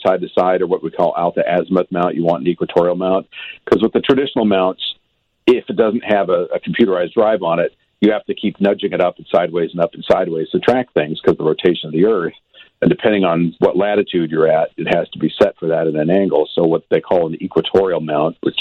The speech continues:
you can look up on Amazon, telescope equatorial mount, will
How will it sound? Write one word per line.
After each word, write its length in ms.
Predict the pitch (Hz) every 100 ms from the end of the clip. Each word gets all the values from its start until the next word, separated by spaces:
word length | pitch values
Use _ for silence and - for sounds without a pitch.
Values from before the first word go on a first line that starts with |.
| -
you 120 | 80
can 140 | 85 78
look 180 | -
up 160 | 80 -
on 80 | 78
Amazon, 440 | 78 76 78 76
telescope 520 | - 67 - - 73
equatorial 480 | - - 78 78 78
mount, 320 | 76 71 - - - - - - -
will 400 | 95 90 87